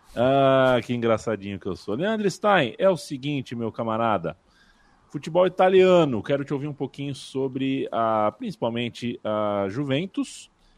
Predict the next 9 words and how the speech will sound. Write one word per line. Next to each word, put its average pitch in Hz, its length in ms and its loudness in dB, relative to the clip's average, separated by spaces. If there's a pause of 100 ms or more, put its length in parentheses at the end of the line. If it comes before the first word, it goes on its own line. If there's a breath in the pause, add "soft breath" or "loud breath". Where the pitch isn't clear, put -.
(180)
e, 220 340 -6
enfim, 131 400 -6
o 120 80 -14
que 185 140 -12
mais 123 240 0
você, 107 1000 -2
você 101 260 -8
tem 98 220 -10
pra, 95 460 -2